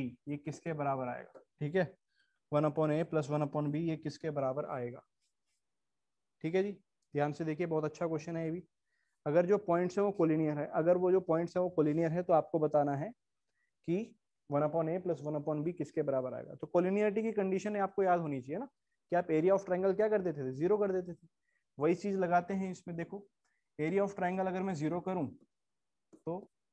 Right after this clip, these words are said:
area of triangle होगा वन बाय टू, mod आ जाएगा। पॉइंट्स लिखना शुरू किया, A ज़ीरो,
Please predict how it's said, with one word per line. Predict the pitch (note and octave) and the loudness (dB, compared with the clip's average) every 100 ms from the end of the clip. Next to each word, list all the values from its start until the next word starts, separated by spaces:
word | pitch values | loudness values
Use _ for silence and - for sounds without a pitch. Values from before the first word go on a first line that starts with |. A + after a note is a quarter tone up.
| _ _ | _ _
area | D3 E3 | -2 0
of | F3 | -2
triangle | F3+ F3 F3+ | -2 -2 -2
होगा | E3+ F3+ | -2 -2
वन | E3 D#3 | 0 0
बाय | D#3+ E3+ | 0 0
टू, | E3+ F#3 - _ _ _ _ | -2 -10 -12 _ _ _ _
mod | C3+ C#3+ D#3+ | -2 2 2
आ | |
जाएगा। | D#3+ E3+ F3 F#3 _ _ _ - | 2 0 -4 -10 _ _ _ -4
पॉइंट्स | - E3 | -2 -2
लिखना | E3 E3+ F3 | -6 -6 -6
शुरू | E3+ E3 | -6 -8
किया, | E3 F3 | -4 -6
A | E3 D3+ E3 | -4 -4 -4
ज़ीरो, | C#3+ D3+ F3+ | -4 -6 -6